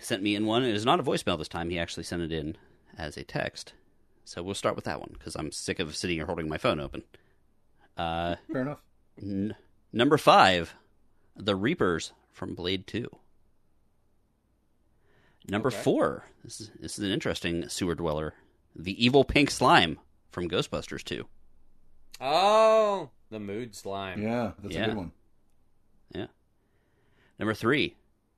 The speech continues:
Speaker 1: Killer Croc from any number of Batman, uh, stories,
Speaker 3: Mm-hmm.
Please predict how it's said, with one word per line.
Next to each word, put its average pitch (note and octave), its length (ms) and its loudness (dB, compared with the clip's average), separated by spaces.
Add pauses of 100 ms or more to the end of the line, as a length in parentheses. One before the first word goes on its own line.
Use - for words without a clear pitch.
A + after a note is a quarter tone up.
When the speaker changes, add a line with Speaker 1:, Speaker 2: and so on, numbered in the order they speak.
(220)
Speaker 1:
Killer A#2 280 2
Croc - 460 0 (220)
from - 240 -10
any G2+ 260 2
number G#2 300 -2
of E2 80 -8
Batman, D#2+ 500 -2
uh, C#2+ 160 -10 (120)
stories, F#2+ 600 -10
Speaker 3:
Mm-hmm. F#2+ 240 -10